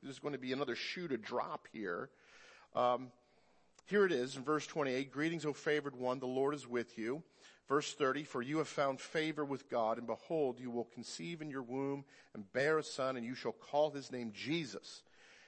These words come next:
He will be great, and he will be called the Son of the Most High, and the Lord God will give him the throne of his father David,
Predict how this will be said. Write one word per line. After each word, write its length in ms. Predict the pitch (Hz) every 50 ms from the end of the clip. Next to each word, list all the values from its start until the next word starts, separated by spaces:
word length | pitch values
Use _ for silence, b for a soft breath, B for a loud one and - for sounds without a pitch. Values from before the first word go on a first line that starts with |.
| B _
He 80 | 131 127
will 120 | 131 127
be 160 | 113 113 107
great, 640 | 104 104 - 117 117 131 143 170 208 - - - - B B B B B B B
and 80 | 110 110
he 60 | 113
will 60 | 107
be 100 | 113 110
called 400 | - - - 131 120 120 117 110
the 60 | 104
Son 360 | - - - - 147 139 139
of 60 | 135 123
the 80 | 117
Most 280 | 113 110 104 95 - -
High, 500 | - - 143 151 147 147 147 147 147 160 B B B B B B -
and 120 | 113 110
the 40 | 110
Lord 400 | 110 117 123 127 131 131 127 113
God 260 | 123 120 120 123 117
will 140 | 113 107 104 -
give 200 | 135 131 120 -
him 260 | - 131 123 123 120
the 140 | 117 107 -
throne 440 | - - - 123 127 131 135 135
of 80 | 131 117
his 140 | 117 104 -
father 340 | - 117 107 110 107 101 98
David, 400 | - 123 127 139 135 131 143 139